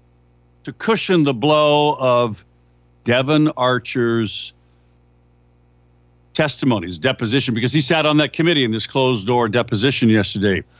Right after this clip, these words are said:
He says, "Well, all he, all we was doing was talking about, you know, the weather, uh, ni-, nice conversation.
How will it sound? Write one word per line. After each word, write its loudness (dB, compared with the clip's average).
He 4
says, 2
"Well, 2
all 4
he, -4
all 4
we 2
was 0
doing 2
was 0
talking 0
about, 0
you 0
know, 2
the 2
weather, 2
uh, 2
ni-, 2
nice 0
conversation. -2